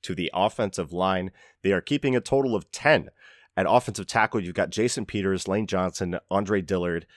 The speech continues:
and Jordan Mailata. At offensive guard, Brandon Brooks, Isaac Seumalo, Halapuli Vativatai, Matt Pryor sticks, which is interesting. And then also at center,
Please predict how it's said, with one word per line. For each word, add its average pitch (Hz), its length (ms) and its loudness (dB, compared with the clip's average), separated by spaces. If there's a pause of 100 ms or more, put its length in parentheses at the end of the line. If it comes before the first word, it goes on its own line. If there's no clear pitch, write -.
(180)
and 90 200 0
Jordan 104 340 2
Mailata. 73 540 -2
At 82 180 2
offensive 95 560 0
guard, 98 420 4 (360)
Brandon 107 300 4
Brooks, 101 460 0
Isaac 98 300 0
Seumalo, 87 680 0 (260)
Halapuli 113 360 2
Vativatai, 90 840 -2 (480)
Matt 98 220 -2
Pryor 113 640 4
sticks, - 640 -2
which 95 120 -4
is 87 140 -6
interesting. 80 560 -6 (300)
And 95 100 0
then 87 100 4
also 95 460 2
at 82 140 2
center, 92 480 0